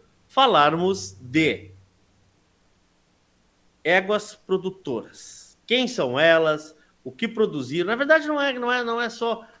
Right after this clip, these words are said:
nós não vamos falar individualmente, né? A gente tá tentando ter o cuidado de não falar individualmente sobre os animais, mas sim de linhagens, de história e de resultados nessa final morfológica. Convido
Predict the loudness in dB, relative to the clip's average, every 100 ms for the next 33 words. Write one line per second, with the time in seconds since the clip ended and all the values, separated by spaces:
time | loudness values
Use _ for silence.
0 | -8 -4 -2 -2 -4 -2 0 0 -2 -6
1 | -6 -6 -6 0 0 2 0 -2 -4 -8
2 | -6 -6 -8 -8 -6 -6 -4 -6 -6 -2
3 | -2 0 -2 0 0 -4 -2 0 0 -2
4 | -6 _ _ -14 -10 -6 -2 -2 -2 -4
5 | -6 -14 -8 -6 -6 -10 -10 _ _ _
6 | -8 -6 -4 -4 -2 -2 -2 -4 -4 -4
7 | -2 0 2 2 0 -4 -8 -10 -10 -10
8 | -8 -2 0 2 0 -4 -10 _ _ -16
9 | -8 -6 -4 -4 -4 -4 -4 -4 -4 -6
10 | -6 -2 0 0 -4 -18 _ _ _ _
11 | _ -8 -2 -2 -2 -4 -4 -6 _ _
12 | _ _ _ _ _ _ _ _ -4 0
13 | 0 0 -4 -8 -10 -10 -14 -20 _ 0
14 | 2 2 -2 -6